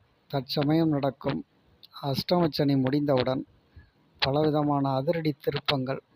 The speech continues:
அவர் வாழ்க்கையிலும் கட்சி சார்பாகவும் இருக்கும். தமிழ்நாட்டு மக்களின் ஆதரவு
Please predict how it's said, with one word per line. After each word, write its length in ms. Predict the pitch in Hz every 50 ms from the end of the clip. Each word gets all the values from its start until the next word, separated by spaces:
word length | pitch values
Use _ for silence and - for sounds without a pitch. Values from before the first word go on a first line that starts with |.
| _ _ _ _ _ _ - -
அவர் 300 | - 131 127 127 127 - - _ _ _ _ _
வாழ்க்கையிலும் 720 | 156 139 131 143 151 147 139 - 143 135 127 127 135 - - _ _ _ _ _ _ _ _ _ _ _ _ _ _ _
கட்சி 340 | - 135 135 131 - - 170
சார்பாகவும் 840 | 156 135 - 143 139 139 139 135 139 135 135 131 120 117 127 160 214 - _ _ _ _ _ _ -
இருக்கும். 460 | 127 127 127 123 - - - - - _ _ _ _ _ _ _ _ _ _ _ _ _ _ _ _ _ _ _ _ _ _ _ _ _ _ _
தமிழ்நாட்டு 580 | - 147 151 170 180 185 180 160 - 160 143
மக்களின் 540 | 135 135 131 - - 143 135 135 139 - - - _ _ _ _ _
ஆதரவு 840 | - - - 139 131 135 151 156 147 147 135 123 120 - 151 - -